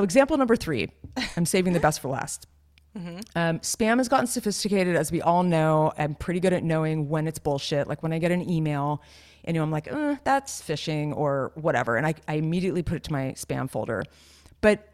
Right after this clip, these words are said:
Speaker 1: these days, I'm getting spammy looking stuff, but it's not actual spam. And so for the last three months, I've been getting this email, <laughs> and it's, the subject line is, "Havertown Moms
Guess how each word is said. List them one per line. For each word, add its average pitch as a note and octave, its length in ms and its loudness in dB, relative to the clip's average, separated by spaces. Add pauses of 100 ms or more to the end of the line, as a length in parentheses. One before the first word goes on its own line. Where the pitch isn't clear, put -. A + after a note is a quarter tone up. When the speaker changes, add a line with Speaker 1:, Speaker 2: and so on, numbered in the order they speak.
Speaker 1:
these D4+ 300 -4
days, F3 560 -2
I'm E3 140 -4
getting D#3 320 -2
spammy F#3 760 -2
looking D3+ 380 -4
stuff, - 500 -4
but D3+ 100 -4
it's - 160 -8
not C#3+ 320 -2
actual - 380 -6
spam. C3 640 -6 (120)
And D#3 480 -2
so F3+ 200 0
for G3 120 -8
the F#3 120 -4
last A3+ 280 -2
three G3+ 120 -4
months, F#3 180 -2
I've D#3+ 80 -4
been D#3 80 -4
getting E3 240 -2
this - 180 -8
email, D#3+ 440 -2 (220)
<laughs> - 240 -16
and B3 140 2
it's, - 300 0 (560)
the A#3 80 2
subject A3 340 0
line F3 220 2
is, D#3+ 200 -2 (260)
"Havertown A#3 920 2 (180)
Moms F#3 1040 4